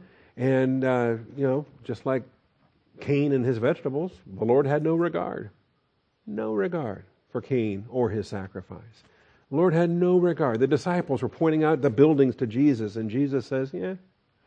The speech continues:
it's getting torn down." <laughs> Not one stone will be left that will not be torn down. Here they are all impressed with this marvelous, uh, temple that, that, that Herod, the pagan Herod, had built for them.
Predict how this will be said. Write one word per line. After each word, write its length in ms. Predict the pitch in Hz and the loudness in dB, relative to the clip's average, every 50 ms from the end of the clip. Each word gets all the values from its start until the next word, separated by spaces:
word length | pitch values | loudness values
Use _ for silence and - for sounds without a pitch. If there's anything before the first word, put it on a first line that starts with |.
| _ _ _ _ _ _ - _ _ - | _ _ _ _ _ _ -20 _ _ -8
it's 140 | 170 165 - | -8 -4 -2
getting 220 | 185 147 127 131 | -2 -2 -2 -2
torn 240 | 120 123 127 123 117 | -2 0 0 0 0
down." 340 | 107 107 110 110 120 131 139 _ _ _ _ _ _ _ _ _ _ 127 _ - | -2 -2 -4 -4 -8 -10 -14 _ _ _ _ _ _ _ _ _ _ -20 _ -12
<laughs> 640 | - 117 - - 247 - - _ - - - - - | -12 -12 -8 -8 -10 -10 -10 _ -20 -20 -20 -8 0
Not 200 | - 139 147 139 | 2 4 4 4
one 260 | 127 131 160 170 175 | 6 6 6 6 6
stone 380 | 147 - - 180 175 175 175 165 | 2 0 2 4 4 6 6 6
will 100 | 165 160 | 4 4
be 120 | 156 160 | 2 2
left 360 | 156 151 151 131 104 98 - - | 2 2 2 0 -2 -4 -4 -4
that 120 | 120 110 | -2 -2
will 100 | 113 117 | -2 -2
not 180 | 117 117 120 117 | -2 -4 -4 -4
be 120 | 123 120 | -6 -6
torn 280 | - 127 120 120 120 110 | -6 -6 -6 -6 -6 -6
down. 280 | 107 101 104 101 104 - _ _ _ _ _ _ _ - | -8 -10 -10 -12 -18 -20 _ _ _ _ _ _ _ -2
Here 120 | - 151 | 2 4
they 100 | 147 143 | 4 6
are 180 | 139 139 127 107 | 6 4 2 2
all 300 | 107 113 139 151 156 160 | 2 2 4 6 6 6
impressed 440 | 160 - - 143 143 127 113 - - | 4 2 0 0 -2 0 -2 -2 -2
with 160 | 131 113 - | -2 -2 -2
this 220 | 127 113 92 95 | -2 -4 -6 -4
marvelous, 640 | 113 101 107 113 131 139 127 135 135 131 110 - - _ _ _ - - | -4 -2 0 0 0 0 -2 0 0 -2 -2 -4 -10 _ _ _ -14 -12
uh, 60 | 113 | -12
temple 400 | 110 - 143 131 113 - 113 110 104 | -8 -4 -2 -2 -2 -2 -2 -2 -2
that, 200 | 104 98 - - | -2 -6 -6 -6
that, 220 | 117 110 104 - - _ - - - - - _ _ _ | -6 -6 -6 -6 -10 _ -20 -20 -20 -20 -20 _ _ _
that 180 | 120 113 110 107 | 2 2 2 2
Herod, 680 | - - - - 160 165 147 120 110 101 98 117 117 - - - | -2 -6 -6 0 2 4 4 6 4 4 0 -2 -8 -10 -12 -12
the 140 | 120 110 110 | -6 -6 -6
pagan 380 | 110 - 131 143 147 143 147 131 | -4 -2 0 0 0 2 0 -2
Herod, 340 | 101 131 131 117 113 107 101 | 0 0 0 2 2 0 0
had 140 | 120 110 | -2 -2
built 180 | 98 113 110 98 | -2 -2 -4 -4
for 200 | - 107 101 98 | -6 -10 -10 -10
them. 140 | 92 92 | -10 -14